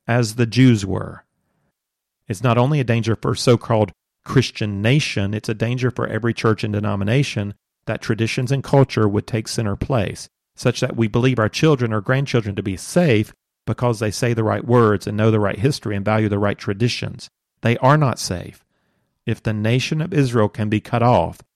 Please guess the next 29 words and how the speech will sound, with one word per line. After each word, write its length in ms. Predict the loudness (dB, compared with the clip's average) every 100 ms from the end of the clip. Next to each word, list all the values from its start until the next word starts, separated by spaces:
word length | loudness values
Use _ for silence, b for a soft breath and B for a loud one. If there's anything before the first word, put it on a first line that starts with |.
| _ _ _ _
then 240 | -6 -6 -4
any 280 | 2 4 4
people, 400 | 2 -2 -2 -6
any 240 | -2 -2 -2
church, 380 | 0 0 -2 -4
any 220 | -2 0
denomination 920 | 2 2 2 2 4 4 2 0 0 -6 _ _
can 280 | -4 0 0
be 220 | 2 0
cut 280 | 0 0 0
off. 520 | 2 2 2 0 -10 _ _ _ _ _
Any 260 | 2 2 2
Christian 380 | 0 0 0 2
group 320 | 4 4 2
that 200 | -6 0
does 280 | 2 2 2
not 260 | -2 0
hold 340 | 4 4 4 -2
the 80 |
gospel 540 | -2 2 2 0 -4 -6
of 80 | -4
Jesus 460 | -2 -2 -2 -8
Christ 500 | -2 2 4 4 0 -12 _ _
as 260 | -4 -2 0
the 100 | 0
most 280 | 4 4 2
central 600 | 0 0 2 2 2 0 b _ -2
and 160 | 2
important 720 | 4 2 2 6 6 6 2